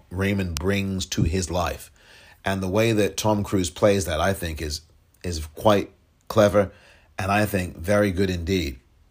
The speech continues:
Here now is the final scene that I am going to share with you from Rain Man. And it's literally the last scene of the film, and I'm, spoiler alert,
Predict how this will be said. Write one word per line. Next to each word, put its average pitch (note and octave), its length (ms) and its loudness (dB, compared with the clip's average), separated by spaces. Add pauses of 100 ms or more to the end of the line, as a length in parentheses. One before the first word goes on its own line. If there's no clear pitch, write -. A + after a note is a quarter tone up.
(2250)
Here D3 220 8
now B2+ 240 6
is G#2+ 160 4
the E2 100 -4
final C3 480 4
scene D#2 460 -2
that F2 240 -8
I G2 180 -2
am F2 140 -6
going F2 160 -6
to D#2+ 100 -6
share F2 260 -2
with E2+ 140 -6
you D#2+ 160 -6
from D#2+ 340 -6
Rain D#2+ 280 -6
Man. C#2+ 340 -10 (320)
And F#2 140 -2
it's E2 160 -4
literally A2 400 2
the E2 100 -4
last F#2 400 0
scene F#2 200 -2
of D#2+ 60 -8
the C#2 60 -8
film, E2 320 -4
and E2 100 -8
I'm, D2+ 280 -10
spoiler F#2+ 480 0
alert, D#2 400 -4